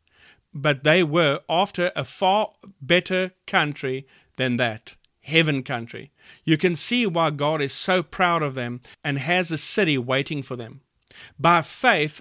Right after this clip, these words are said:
Abraham at the time of testing offered Isaac back to God. Acting in faith, he was a re-, he was ready to return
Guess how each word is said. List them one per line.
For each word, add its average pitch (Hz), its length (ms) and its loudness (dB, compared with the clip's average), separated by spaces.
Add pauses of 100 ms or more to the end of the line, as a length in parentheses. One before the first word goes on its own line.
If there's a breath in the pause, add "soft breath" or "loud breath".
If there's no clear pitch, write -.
Abraham 160 560 2
at 135 100 -6
the 135 80 -6
time 185 400 0
of 175 180 -8
testing 151 540 -2
offered 143 360 -4
Isaac 139 500 -2
back 143 300 -2
to 139 120 -6
God. 135 420 -8 (560 loud breath)
Acting 233 480 0
in 202 260 0
faith, 147 640 -2 (340 soft breath)
he 170 240 2
was 151 320 0
a 135 100 -2
re-, 123 360 -6
he 170 180 0
was 143 260 -2
ready 180 600 0 (160)
to 156 160 -2
return 185 680 -2